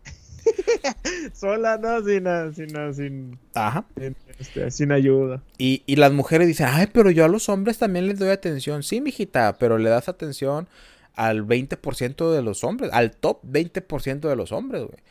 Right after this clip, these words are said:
Speaker 2: A los
Speaker 1: Ujú.
Speaker 2: demás ochenta mortales que no, son una pinche bola de perros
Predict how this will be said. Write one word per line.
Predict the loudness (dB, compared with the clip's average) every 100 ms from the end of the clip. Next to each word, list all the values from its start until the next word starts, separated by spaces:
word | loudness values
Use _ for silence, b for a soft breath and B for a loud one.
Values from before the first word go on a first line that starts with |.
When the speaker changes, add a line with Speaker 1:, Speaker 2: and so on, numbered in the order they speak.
| b b b
Speaker 2:
A | -4 -2
los | 0 -2
Speaker 1:
Ujú. | -2
Speaker 2:
demás | 0 0 0
ochenta | -2 -2 -2 -4
mortales | -2 -4 -2 0 2 0 -4
que | -6 -4
no, | -2 -4 -6 _ _ _ _ _ -20
son | -16 -12
una | -10 -10
pinche | -10 -12 -10 -10
bola | -6 -4 -2
de | -4
perros | -4 -2 -2 -4 -10